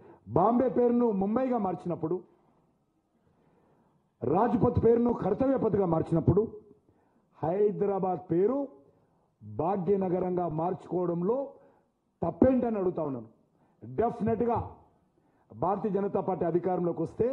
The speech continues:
ఈ యొక్క బానిస మనస్తత్వాన్ని కూడినటువంటి ఢిల్లీలో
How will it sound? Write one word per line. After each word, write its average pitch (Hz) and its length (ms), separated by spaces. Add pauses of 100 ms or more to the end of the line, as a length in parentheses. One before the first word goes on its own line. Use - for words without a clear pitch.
(2250)
ఈ 143 80
యొక్క 185 160 (200)
బానిస 226 460 (180)
మనస్తత్వాన్ని 226 720
కూడినటువంటి 208 640 (680)
ఢిల్లీలో 185 400